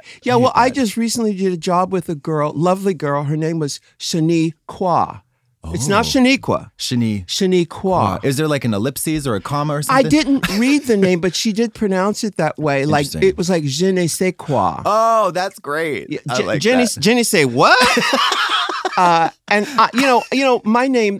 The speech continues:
Speaker 1: I, I, it's very simple. People call me Ru. People have always just called me Ru.
Speaker 2: Yeah.
Speaker 1: It's always been RuPaul. Um, but only at school did people call me RuPaul.
Speaker 2: Did, was that a co-, was that a source of, like, was that vexing growing up, having a strange name?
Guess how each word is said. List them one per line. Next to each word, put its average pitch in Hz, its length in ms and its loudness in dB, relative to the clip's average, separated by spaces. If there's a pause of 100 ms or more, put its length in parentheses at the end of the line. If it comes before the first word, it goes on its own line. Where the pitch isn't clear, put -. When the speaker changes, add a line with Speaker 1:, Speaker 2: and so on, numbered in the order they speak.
(140)
Speaker 1:
I, 165 180 0
I, 170 100 -2
it's 156 140 -6
very 165 200 0
simple. 165 340 -4
People 156 260 -4
call 156 140 -4
me 143 120 0
Ru. 139 220 0
People 131 320 -4
have 113 80 -2
always 127 240 -2
just 123 160 -10
called 120 180 -4
me 117 120 -2
Ru. 110 260 0
Speaker 2:
Yeah. - 80 -6
Speaker 1:
It's - 160 -6
always 139 300 0
been 120 240 -4
RuPaul. 127 720 -2
Um, 123 320 -4 (240)
but 220 200 -6 (220)
only 247 300 2
at 208 100 0
school 220 380 0
did 151 240 -6
people 147 260 -4
call 139 200 -4
me 120 100 -2
RuPaul. 113 540 -6 (340)
Speaker 2:
Did, 139 260 -6 (320)
was 120 280 -6
that 127 280 -2
a 113 140 -4
co-, - 240 -10
was 120 160 -4
that 143 140 -2
a 113 80 -2
source 104 400 -4
of, 87 280 -6
like, 85 360 -8 (120)
was 104 220 -6
that 113 240 -4 (160)
vexing 104 600 -6
growing 104 280 -2
up, 104 200 -4
having 98 320 -4
a 90 100 -6
strange 92 400 -6
name? 85 320 -4